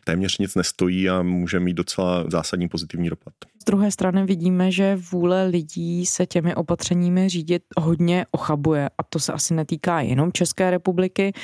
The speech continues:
Speaker 2: Jak se zachovat v tom případě, kdy ta kolektivní vůle nějakým způsobem dodržovat <laughs> hygienická opatření padá?
Speaker 1: Tak tam jednak už bohužel vláda, hygieny a všichni lidi, kteří nařizují ta opatření, tak bohužel velkou část té důvěry ztratili na začátku, s tím už asi je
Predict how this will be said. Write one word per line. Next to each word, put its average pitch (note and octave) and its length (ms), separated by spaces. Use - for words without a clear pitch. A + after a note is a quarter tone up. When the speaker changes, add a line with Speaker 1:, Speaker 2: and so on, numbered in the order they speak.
Speaker 2:
Jak D3+ 300
se G#3 160
zachovat G3 520
v - 100
tom F#3 220
případě, F#3+ 500
kdy F#3+ 480
ta G3 160
kolektivní G3+ 760
vůle F#3 600
nějakým E3+ 340
způsobem F3+ 480
dodržovat F3 680
<laughs> - 20
hygienická D#3+ 640
opatření E3+ 480
padá? F#3 380
Speaker 1:
Tak A2+ 140
tam B2+ 300
jednak A2 600
už - 400
bohužel G#2+ 460
vláda, G#2 440
hygieny G#2 500
a G#2+ 60
všichni G#2+ 320
lidi, G2 220
kteří A2 340
nařizují G#2 560
ta G#2 120
opatření, G2+ 360
tak A2 100
bohužel G#2 340
velkou G2+ 280
část G2 220
té A2+ 120
důvěry G#2 280
ztratili G#2+ 560
na G2 120
začátku, G2 520
s - 100
tím G2 200
už F#2+ 140
asi F#2+ 220
je G2+ 140